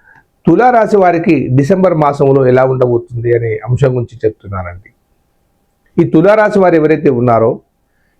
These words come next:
చిత్త రెండు పాదాలు, స్వాతి నాలుగు పాదాలు, విశాఖ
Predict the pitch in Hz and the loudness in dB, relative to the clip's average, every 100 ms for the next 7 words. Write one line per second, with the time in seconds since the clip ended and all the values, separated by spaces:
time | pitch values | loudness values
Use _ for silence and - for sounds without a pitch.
0 | - 160 156 208 165 147 151 156 127 113 | -2 -2 0 0 2 2 0 0 0 2
1 | 110 123 240 _ _ _ _ _ - 156 | 0 -4 -12 _ _ _ _ _ -2 0
2 | 165 208 208 139 120 131 135 135 120 117 | 0 0 0 2 2 2 0 0 -2 0
3 | 110 117 - _ _ - 123 135 214 208 | -2 -4 -12 _ _ -2 0 2 0 2